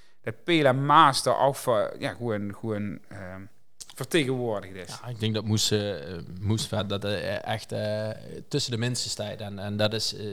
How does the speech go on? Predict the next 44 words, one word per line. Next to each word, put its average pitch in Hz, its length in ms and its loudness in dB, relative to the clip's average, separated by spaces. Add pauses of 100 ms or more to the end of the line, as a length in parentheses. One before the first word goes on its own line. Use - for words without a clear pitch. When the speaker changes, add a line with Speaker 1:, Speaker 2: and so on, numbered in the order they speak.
Speaker 2:
zijn, 107 340 0
eh, 101 120 -2
grote 113 280 2
kracht. 110 380 -2 (260)
Speaker 1:
Ja. - 200 -2 (160)
Speaker 2:
Dus 113 180 -4
hij 139 100 -2
is 123 120 -2
zichtbaar. 120 600 -2
En 107 180 0
zelfs 107 300 4
als 101 120 -2
Tweede 104 220 -2
Kamerlid. 107 580 -2 (280)
En 117 160 -4
dat 110 160 -2
is, - 180 0
eh, 101 220 -4 (140)
ook 143 180 2
wel 120 80 -2
prettig 104 320 0
dat 98 140 4
ze - 120 0
immers 107 260 0
rond 107 220 0
is 107 160 0
lopen. 113 400 2
De, 117 340 0
in 123 160 -2
ieder 123 160 0
geval, 117 340 4
hey, 123 180 4
Pela 131 220 2
Maas 131 260 2
een 135 60 -2
beetje 120 200 -4
op - 60 -14
de - 80 -16
kaart 113 260 2
kan 107 140 -10
zetten 107 300 -6
in 107 140 -2
Den 107 140 0
Haag. 104 320 -4